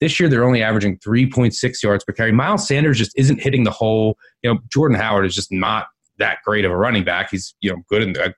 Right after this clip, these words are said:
goal line situations and a power back. But the, this offensive line is so good that you just have to run forward. I think Sanders will eventually learn, and he has the talent. And, you know, I'm team running back doesn't matter. But in the Eagles' offense, these running backs need to go,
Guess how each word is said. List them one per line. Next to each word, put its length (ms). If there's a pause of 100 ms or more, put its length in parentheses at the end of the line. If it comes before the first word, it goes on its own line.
(140)
goal 160
line 240
situations 560
and 60
a 120
power 220
back. 220
But 140 (500)
the, 100
this 220
offensive 400
line 180
is 120
so 160
good 520 (480)
that 80
you 140
just 160
have 100
to 100
run 220
forward. 400
I 80
think 160
Sanders 320
will 80
eventually 340
learn, 300
and 80
he 140
has 260
the 80
talent. 540 (200)
And, 220
you 80
know, 80
I'm 240
team 340
running 200
back 240
doesn't 260
matter. 320
But 200 (120)
in 380
the 80
Eagles' 340
offense, 380
these 160
running 160
backs 180
need 120
to 140
go, 460